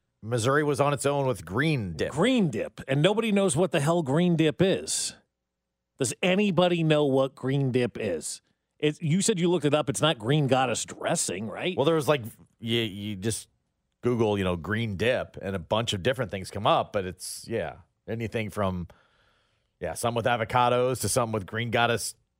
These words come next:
Speaker 1: salad dressing. Like, there's all kinds of 'em. There's no definitive green dip.
Speaker 2: And if you're the Food Network, right, and that shows up, and nobody else in the
Speaker 1: <laughs>
Speaker 2: nation is on this, why wouldn't you
Speaker 1: Right.
Speaker 2: put, like, what this is
Speaker 1: What
Speaker 2: so
Speaker 1: is it?
Speaker 2: people
Speaker 1: Yeah.
Speaker 2: know?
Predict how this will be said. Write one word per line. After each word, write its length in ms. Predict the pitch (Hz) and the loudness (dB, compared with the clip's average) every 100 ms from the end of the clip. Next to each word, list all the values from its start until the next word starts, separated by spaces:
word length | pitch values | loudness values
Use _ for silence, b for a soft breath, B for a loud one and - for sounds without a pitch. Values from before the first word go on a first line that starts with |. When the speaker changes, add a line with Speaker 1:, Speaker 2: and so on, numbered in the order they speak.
| _ | _
Speaker 1:
salad 400 | - 135 117 120 | -4 0 0 0
dressing. 360 | 113 120 120 117 | -2 -2 -4 -6
Like, 260 | 113 107 | -4 -2
there's 160 | 98 104 | -2 2
all 160 | 120 | 2
kinds 300 | 117 143 185 | 4 2 2
of 60 | 104 | 0
'em. 120 | 85 | -2
There's 160 | 92 90 | -2 -2
no 100 | 113 | -2
definitive 680 | 90 101 - 120 110 107 | -2 -6 -4 -2 -2 -4
green 400 | 85 95 127 120 | -6 -8 -6 -4
dip. 360 | 101 156 147 - - | -2 -2 -2 -10 -2
Speaker 2:
And 160 | 185 | 2
if 100 | 190 | 2
you're 380 | 185 226 311 302 | 2 2 2 0
the 520 | 160 170 156 147 151 - | 0 2 2 0 -2 -8
Food 360 | - - 202 160 | -6 0 2 4
Network, 500 | 151 135 73 65 - - | 2 2 -2 -12 -14 -8
right, 340 | 92 117 151 _ _ _ _ _ _ _ - | -4 -2 -4 _ _ _ _ _ _ _ -2
and 240 | 147 151 | 0 4
that 220 | 185 247 | 4 2
shows 600 | - - - 220 226 135 | -2 0 2 2 0 2
up, 240 | 151 - - | 2 2 0
and 380 | 165 165 147 156 | 0 2 0 4
nobody 420 | 185 311 330 320 | 4 4 0 0
else 240 | 262 240 - | 0 0 -2
in 200 | 214 208 | 0 2
the 80 | 185 | 2
Speaker 1:
<laughs> 0 | |
Speaker 2:
nation 1040 | 180 208 233 311 359 277 - - 123 110 | 2 2 2 4 4 2 0 0 0 0
is 220 | - 143 | 0 0
on 460 | - 202 247 254 180 | 2 2 4 4 2
this, 300 | 107 90 - | 2 0 0
why 220 | 127 185 | 2 2
wouldn't 280 | 240 247 160 | 2 2 2
you 80 | 220 | 4
Speaker 1:
Right. 40 | |
Speaker 2:
put, 140 | 220 | 2
like, 160 | 196 170 | 2 2
what 320 | 117 143 202 | 4 2 4
this 240 | 190 160 208 | 2 2 2
is 140 | 262 | 4
Speaker 1:
What 80 | - | 6
Speaker 2:
so 60 | 165 | 6
Speaker 1:
is 100 | 120 | 6
it? 0 | |
Speaker 2:
people 300 | 190 190 175 | 2 4 4
Speaker 1:
Yeah. 60 | |
Speaker 2:
know? 460 | 190 262 175 135 | 4 4 2 -2